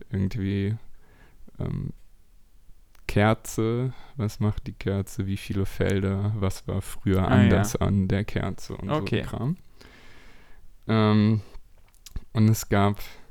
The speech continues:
Speaker 1: einen Text, da hab ich was gesehen, das fand ich sehr intriguing. Ich werd einfach mal den Satz daraus vorlesen.
Speaker 2: Bitte.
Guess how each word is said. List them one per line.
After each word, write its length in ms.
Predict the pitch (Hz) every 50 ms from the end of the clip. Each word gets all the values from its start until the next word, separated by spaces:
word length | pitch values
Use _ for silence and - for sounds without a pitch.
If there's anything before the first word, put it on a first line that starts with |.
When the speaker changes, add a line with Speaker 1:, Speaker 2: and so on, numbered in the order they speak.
| - - - - - - -
Speaker 1:
einen 560 | - 92 95 98 104 107 123 135 151 160 175 - - - - - -
Text, 680 | - - 143 139 - - - - - - - - - - - - - - - - _ -
da 200 | 107 101 98 101
hab 140 | 110 101 104
ich 160 | 113 - -
was 220 | 107 107 - -
gesehen, 380 | - 104 98 104 104 101 101 104
das 180 | 98 98 95 -
fand 240 | - - 101 101 98
ich 120 | 98 - -
sehr 340 | - 110 101 101 101 95 - -
intriguing. 840 | 107 101 95 - - - - 113 110 98 98 92 92 98 123 151 - - - - - - - - - - - -
Ich 120 | - -
werd 160 | 101 98 95 -
einfach 360 | 104 101 - - 101 - -
mal 340 | 113 101 101 104 104 104 101
den 360 | 98 - 98 98 98 98 98
Satz 340 | 101 104 104 - - - -
daraus 640 | - 98 95 98 98 101 107 110 - - - - - - -
vorlesen. 500 | - - - - - - - - - -
Speaker 2:
Bitte. 280 | 139 - - - -